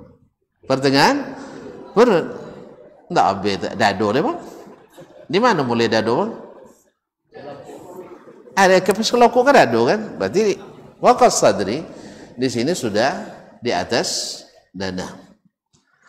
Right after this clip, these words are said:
Tapi kalau diartikan lagi dengan di atas dada, siku aja di ini, nyekir dado siku. Nah, sehingga ada juga yang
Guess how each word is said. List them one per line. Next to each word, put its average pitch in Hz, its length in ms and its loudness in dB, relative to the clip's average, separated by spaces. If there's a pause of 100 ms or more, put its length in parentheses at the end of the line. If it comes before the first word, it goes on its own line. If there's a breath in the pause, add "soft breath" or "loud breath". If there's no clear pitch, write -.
(120)
Tapi 175 240 -2
kalau 254 240 6
diartikan 220 680 2
lagi 160 240 0
dengan 123 320 2
di 120 320 -2
atas 180 320 0
dada, 120 520 -4
siku - 320 -4
aja 156 80 0
di 165 120 0
ini, 202 360 -2
nyekir 185 160 -2
dado 175 240 2
siku. 185 360 -2
Nah, 80 240 -8 (760)
sehingga 127 320 -2
ada 110 160 0
juga 120 240 2
yang 180 240 0